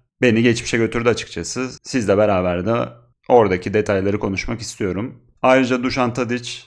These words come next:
Fenerbahçe'nin kaptanlarından biliyorsunuz, değerli bir oyuncu. O da hafta içi bir röportaj yaptı. Orada da bana göre dikkat çeken, gelecek adına umut veren açıklamalar vardı. Tadić zaten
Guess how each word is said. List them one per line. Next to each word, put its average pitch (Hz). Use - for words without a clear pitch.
Fenerbahçe'nin 107
kaptanlarından 101
biliyorsunuz, 95
değerli 98
bir 98
oyuncu. 90
O 127
da 113
hafta 104
içi 98
bir 98
röportaj 92
yaptı. 120
Orada 120
da 95
bana 95
göre 90
dikkat 117
çeken, 95
gelecek 104
adına 98
umut 104
veren 95
açıklamalar 98
vardı. 107
Tadić 101
zaten 101